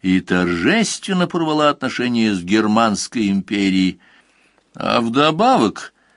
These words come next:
году в шестнадцатом береговые батареи одного из военных портов целых два часа полили по той точке у горизонта, где какому-то бдительному вояке почудился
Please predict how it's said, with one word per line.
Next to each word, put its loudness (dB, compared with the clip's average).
году 4
в -6
шестнадцатом 0
береговые 6
батареи 4
одного 0
из 0
военных 2
портов 0
целых 4
два 2
часа -2
полили 0
по 0
той 4
точке 0
у 2
горизонта, 2
где -2
какому-то 0
бдительному 2
вояке 0
почудился -6